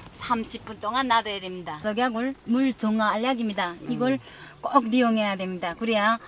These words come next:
Speaker 1: 어, 배 아픈 것도 없고 갑자기 이렇게 설사하신 일도 없-, 없-, 꼭 이 약을 넣어서 잡숴야 됩니다.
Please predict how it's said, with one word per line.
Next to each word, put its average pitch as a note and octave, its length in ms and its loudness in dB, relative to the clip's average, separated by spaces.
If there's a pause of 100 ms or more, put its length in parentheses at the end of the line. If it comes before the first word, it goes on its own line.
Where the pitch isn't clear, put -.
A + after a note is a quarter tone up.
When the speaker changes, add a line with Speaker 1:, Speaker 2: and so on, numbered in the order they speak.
(100)
Speaker 1:
어, F#3+ 220 0 (100)
배 G3 100 -6
아픈 G3 320 -2
것도 G#3 220 -6
없고 G#3 600 0
갑자기 F#3+ 440 -6
이렇게 G3+ 280 -6
설사하신 F#3+ 640 -6
일도 G3 280 -6
없-, - 300 -8
없-, - 300 -12
꼭 D4 180 4 (220)
이 C4 120 2
약을 A#3 280 2
넣어서 B3 260 -2
잡숴야 G3 400 -2
됩니다. E3+ 380 -4